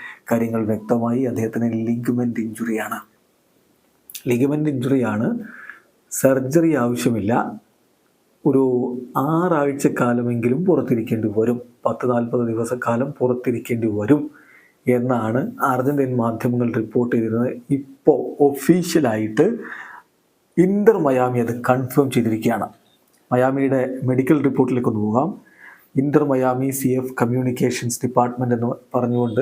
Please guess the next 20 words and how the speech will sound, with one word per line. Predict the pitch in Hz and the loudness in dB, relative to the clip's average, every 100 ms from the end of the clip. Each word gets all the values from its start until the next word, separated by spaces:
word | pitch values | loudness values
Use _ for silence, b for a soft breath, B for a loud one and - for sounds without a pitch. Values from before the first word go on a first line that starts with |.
| - | 0
അവർ | 120 120 135 | 0 0 0
റിപ്പോർട്ട് | 120 120 135 123 | -2 2 2 4
ഇടുന്നത്, | 117 117 113 - - b b b b b _ | 0 0 -2 -4 -8 b b b b b _
"Inter | 135 147 160 | -2 2 2
Miami | 147 139 135 139 | 4 2 2 0
C | 139 - 131 | -2 0 0
F | 131 131 - | 0 -4 -2
has | 127 127 - | 0 0 0
provided | 131 120 131 139 139 127 | 2 4 2 2 2 2
an | 123 127 | 2 0
injury | 131 151 147 131 | 2 2 4 0
update | 123 131 120 - 123 - _ | 2 4 4 0 -4 -6 _
presented | 127 120 139 143 139 139 127 | 0 2 0 2 2 4 2
by, | 127 160 - B B B B _ - | 2 0 -4 B B B B _ -2
uh, | 117 117 113 113 113 131 - 123 | 0 0 -2 -2 -2 -4 -2 2
Baptist | 127 127 - 139 - - - - | 2 0 0 0 -2 -10 -10 -2
Health | 135 139 135 - 147 147 160 - - | 0 0 -4 0 2 2 -2 -10 -2
for | 135 127 123 131 | 2 2 2 2
Captain | 123 - 123 120 | 2 0 0 2
Leo | 120 | 2